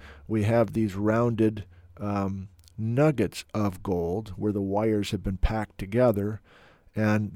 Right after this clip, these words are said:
those are both in the Liberty area. The Ellensburg Blue Hunting Ground is right there as well. Isn't this crazy? So the blue agates are also part of the Teanaway story.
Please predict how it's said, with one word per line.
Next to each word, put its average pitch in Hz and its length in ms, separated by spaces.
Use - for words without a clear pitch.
those 117 200
are 117 80
both 117 460
in 107 100
the 107 80
Liberty 107 560
area. 92 520
The 113 80
Ellensburg 135 800
Blue 185 320
Hunting 113 440
Ground 104 460
is 107 220
right 120 280
there 131 200
as 139 120
well. 165 580
Isn't 139 220
this 170 140
crazy? 190 560
So 135 240
the 120 120
blue 151 280
agates 175 360
are 147 100
also 156 480
part 135 240
of 127 60
the 131 80
Teanaway 113 520
story. 113 720